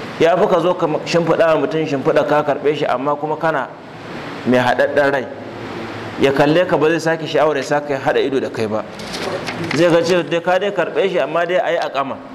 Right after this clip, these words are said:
Wanda ya sai yi sannai. Bai san me kake nufi ba da yadda ya ganka.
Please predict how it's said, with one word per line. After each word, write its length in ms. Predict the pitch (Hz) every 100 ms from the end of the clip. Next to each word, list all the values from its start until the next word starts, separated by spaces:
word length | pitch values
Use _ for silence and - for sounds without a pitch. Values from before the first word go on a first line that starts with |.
| - -
Wanda 240 | 135 156 165
ya 120 | 151
sai 160 | 143 135
yi 240 | 139 156
sannai. 400 | 139 123 123 120 104 - - - - - -
Bai 120 | 117
san 200 | 147 156
me 80 | 147
kake 260 | 139 143 139
nufi 240 | 160 151
ba 80 | 151
da 80 | 139
yadda 200 | 143 127
ya 60 | 113
ganka. 320 | 117 117